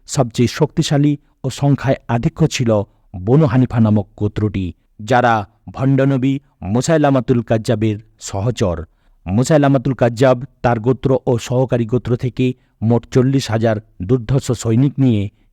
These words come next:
ইসলামের বিরুদ্ধে অবস্থান নেয়। বনু হানিফ গোত্রের লোকদের মধ্যে গোত্রপ্রীতি অনেক বেশি কাজ করত,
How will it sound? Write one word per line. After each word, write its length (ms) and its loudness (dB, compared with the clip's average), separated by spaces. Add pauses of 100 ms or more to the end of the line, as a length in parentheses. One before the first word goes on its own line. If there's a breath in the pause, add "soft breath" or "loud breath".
ইসলামের 420 2
বিরুদ্ধে 480 0 (180)
অবস্থান 460 0
নেয়। 360 -2 (300)
বনু 260 2
হানিফ 320 0 (100)
গোত্রের 340 0
লোকদের 360 0
মধ্যে 420 0 (260)
গোত্রপ্রীতি 840 -2 (120)
অনেক 280 4
বেশি 280 0
কাজ 260 -2
করত, 420 -4